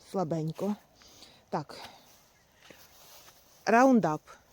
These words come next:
<laughs> Раундапом покропила хрін. Бачите, жовтіє листя. Також днів два назад. Е, я взяла двісті грам на півтори літри. Говорять, треба сто грам на літр, я трошечки збільшила, бо оцей покропила все. Не знаю, в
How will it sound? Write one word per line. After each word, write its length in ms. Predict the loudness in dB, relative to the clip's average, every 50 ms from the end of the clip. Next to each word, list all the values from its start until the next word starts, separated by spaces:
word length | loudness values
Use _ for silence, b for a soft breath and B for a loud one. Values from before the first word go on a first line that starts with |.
| -18 -12
<laughs> 140 | 6 8
Раундапом 720 | 10 10 10 8 8 6 4 4 4 4 4 4 2 -2 0
покропила 600 | -2 -2 0 2 0 0 2 2 2 2 2 0
хрін. 260 | -2 -4 -4 -2 0
Бачите, 380 | 0 -2 -2 -2 -6 -10 -10 B B B B B -4
жовтіє 480 | -2 -2 -2 0 0 0 2 2 2
листя. 360 | 2 0 -2 -2 -4 -8 -10 -2
Також 360 | 0 0 0 0 -4 -6 -4
днів 320 | -2 2 2 2 2 0
два 300 | -2 2 2 4 4 4
назад. 520 | 4 2 2 0 0 -2 -2 -2 -2 -6 B B B B B B B
Е, 100 | 0 2 4 4
я 320 | 4 2 2 2 2 2 2
взяла 360 | 2 2 2 2 2 2 2
двісті 360 | 4 2 2 2 2 0 2
грам 260 | 4 4 4 4 4
на 100 | 4 2
півтори 460 | 2 2 0 2 4 4 6 6 6 6
літри. 600 | 4 2 0 -2 -2 -4 -2 -2 0 0 -2 -2 -4 -6 -12 -20 -20 B B B B B B B B B
Говорять, 420 | -2 -2 2 4 4 4 4 2
треба 280 | 0 0 0 2 0 0
сто 200 | 0 2 2 2
грам 240 | 4 2 2 2 2
на 120 | 2 4
літр, 280 | 2 2 0 0 0 0
я 160 | 0 0 -2
трошечки 560 | -2 -4 -6 -6 -6 -10 -12 -10 -8 -8 -8
збільшила, 680 | -8 -6 -4 -2 -2 -2 -4 -4 -4 -2 0 0 0 -2 -4 B B B B B B B
бо 440 | -6 -2 2 4 4 4 4 4 2
оцей 500 | 0 -2 -2 -6 -4 -2 -2 -2 -2 -4 -4 -6
покропила 680 | -6 -4 -2 -4 -4 -4 -2 -2 0 0 0 0 -2
все. 360 | -6 -8 -10 -8 -6 -6 -6
Не 200 | -6 -8 -8 -8
знаю, 260 | -8 -8 -8 -8 -8
в 40 | -10